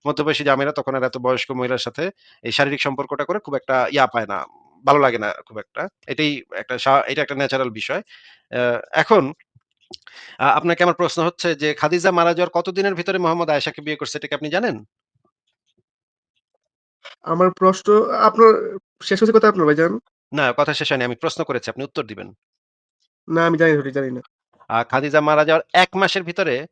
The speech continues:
Speaker 1: মোহাম্মদ দুই, দুই টা বিয়ে করছে। এক মাসের ভিতরে মোহাম্মদ দুই,
Speaker 2: তবে
Speaker 1: দুই টা হ্যাঁ, বলেন,
Speaker 2: তখন
Speaker 1: বলেন।
Speaker 2: আম্মা জান বয়স কত ছিল যখন বিয়ে করছে?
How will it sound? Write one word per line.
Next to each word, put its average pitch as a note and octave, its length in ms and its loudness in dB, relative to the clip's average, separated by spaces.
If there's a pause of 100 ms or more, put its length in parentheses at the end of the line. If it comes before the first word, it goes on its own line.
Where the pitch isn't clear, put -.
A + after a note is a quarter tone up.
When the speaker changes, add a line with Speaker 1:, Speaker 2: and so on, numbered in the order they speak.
(140)
Speaker 1:
মোহাম্মদ C3+ 520 -2 (580)
দুই, C3+ 180 -4
দুই F3+ 120 -4
টা E3 100 0
বিয়ে B2 180 -6
করছে। - 300 -12 (720)
এক F#3 200 6
মাসের E3 260 0
ভিতরে A2+ 260 -8 (260)
মোহাম্মদ B2 400 -6 (260)
দুই, E3+ 240 2
Speaker 2:
তবে - 40 6 (180)
Speaker 1:
দুই D3 180 -8
টা D3+ 120 -2 (1400)
হ্যাঁ, G#2+ 160 -6
বলেন, A#2+ 220 -2
Speaker 2:
তখন F3+ 40 4
Speaker 1:
বলেন। G3+ 140 2
Speaker 2:
আম্মা A3 200 6
জান - 140 2 (640)
বয়স F#3 200 6
কত F3 140 -2
ছিল F#3+ 200 2
যখন F3+ 200 0
বিয়ে E3+ 160 2
করছে? E3+ 200 -2